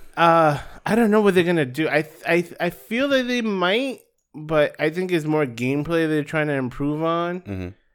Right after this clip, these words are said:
Speaker 2: And it's by Square Enix, so you know how that goes with them all the time. So it doesn't, it changes every time, so you just never know with them.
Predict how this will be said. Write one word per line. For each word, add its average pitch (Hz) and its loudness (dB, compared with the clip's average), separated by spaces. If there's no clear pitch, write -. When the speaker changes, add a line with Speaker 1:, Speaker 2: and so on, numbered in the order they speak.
Speaker 2:
And 139 0
it's 151 0
by 147 4
Square 147 2
Enix, 160 -2
so 120 0
you 123 0
know 135 0
how 131 0
that 135 4
goes 135 0
with 127 -4
them 135 0
all 131 4
the 135 6
time. 135 0
So 120 2
it 143 0
doesn't, 151 0
it 135 -6
changes 151 2
every 123 0
time, 113 -2
so 101 -2
you 123 -4
just 135 -2
never 127 2
know 117 4
with 113 4
them. 107 -6